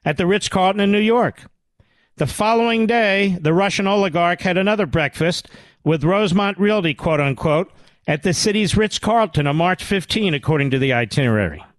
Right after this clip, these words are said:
Wow. Rosemont Realty was founded in two thousand eight by Hunter's Yale classmate,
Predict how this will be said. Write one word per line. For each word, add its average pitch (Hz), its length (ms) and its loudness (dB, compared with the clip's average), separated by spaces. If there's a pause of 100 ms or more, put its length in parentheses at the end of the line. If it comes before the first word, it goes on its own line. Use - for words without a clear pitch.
(1080)
Wow. 120 800 -2 (2250)
Rosemont 160 500 0
Realty 156 400 0
was 135 180 0
founded 160 380 -2
in 135 140 -2
two 180 260 -2
thousand 151 600 -2
eight 160 280 -2
by 139 180 0
Hunter's 143 460 -2
Yale 156 240 2
classmate, 147 720 -2